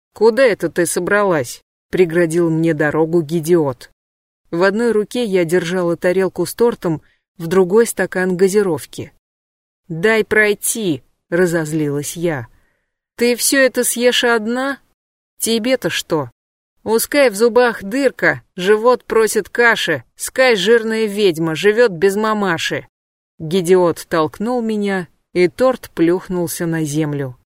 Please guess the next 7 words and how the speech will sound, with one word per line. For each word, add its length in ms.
Я 220
плеснула 580
в 60
лицо 380
обидчику 640
газировкой. 1000
Рассвирепев, 840